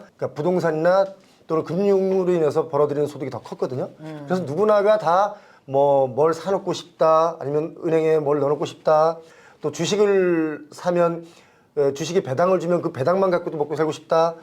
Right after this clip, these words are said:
Speaker 1: 뭐 이런
Speaker 2: 음.
Speaker 1: 얘기들을 많이 했거든요.
Speaker 2: 음.
Speaker 1: 근데 요즘은 지금 여러 가지가 자산 버블이 사실 심해지면서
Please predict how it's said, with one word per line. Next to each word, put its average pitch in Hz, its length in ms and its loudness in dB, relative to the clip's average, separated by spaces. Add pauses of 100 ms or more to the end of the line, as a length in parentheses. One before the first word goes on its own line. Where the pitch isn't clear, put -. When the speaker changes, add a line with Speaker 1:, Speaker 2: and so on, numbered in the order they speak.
(120)
Speaker 1:
뭐 165 160 -4
이런 175 140 2
Speaker 2:
음. 175 40 0
Speaker 1:
얘기들을 160 240 -2
많이 127 220 -2
했거든요. 165 440 -4
Speaker 2:
음. 151 460 -14
Speaker 1:
근데 185 160 0
요즘은 208 720 0
지금 170 480 -4
여러 127 220 0
가지가 151 580 2 (340)
자산 139 320 -4
버블이 147 840 -2
사실 123 260 -12
심해지면서 127 920 -2